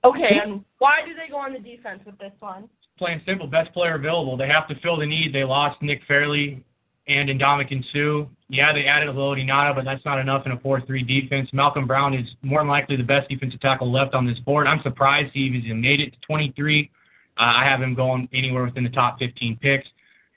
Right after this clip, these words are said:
Speaker 2: So if he's here at twenty-three, the Lions would be dumb if they did not take him and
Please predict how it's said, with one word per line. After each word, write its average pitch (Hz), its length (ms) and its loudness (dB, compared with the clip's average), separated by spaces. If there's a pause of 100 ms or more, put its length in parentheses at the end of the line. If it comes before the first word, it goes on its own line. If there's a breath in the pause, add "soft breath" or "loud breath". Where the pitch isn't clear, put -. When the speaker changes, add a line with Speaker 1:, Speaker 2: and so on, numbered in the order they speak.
Speaker 2:
So 120 240 2
if 131 160 -2
he's 180 160 0
here 170 140 4
at 139 120 0
twenty-three, 151 500 -2
the 131 80 0
Lions 135 360 2
would 131 120 0
be 127 140 2
dumb 131 300 2
if 123 160 -4
they 123 100 -2
did 120 140 2
not 117 240 0
take 123 200 2
him 120 220 0
and 117 320 0